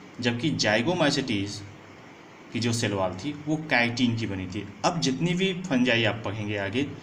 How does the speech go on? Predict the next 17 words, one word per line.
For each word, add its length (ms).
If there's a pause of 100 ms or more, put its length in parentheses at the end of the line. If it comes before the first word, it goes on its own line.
(420)
उनमें 220
सब 300
में 120
सेल 220
वॉल 200
जो 100
होगी, 200
वो 420 (160)
काइटिन 360
की 120
बनी 220
होगी। 260 (1200)
Asexual 320
reproduction 560 (300)
by 360 (2500)
conidia। 420 (1400)
सेक्सुअल 800